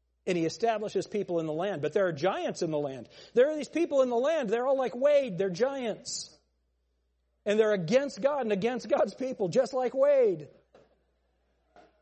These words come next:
So what does God do? God says, "Kill 'em all. Kill 'em all."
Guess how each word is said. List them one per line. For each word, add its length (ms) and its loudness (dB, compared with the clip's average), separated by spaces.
So 80 -2
what 80 2
does 100 -4
God 240 -2
do? 200 -4
God 140 -6
says, 120 -10
"Kill 220 -4
'em 80 -8
all. 260 -18
Kill 160 -2
'em 80 -4
all." 280 -10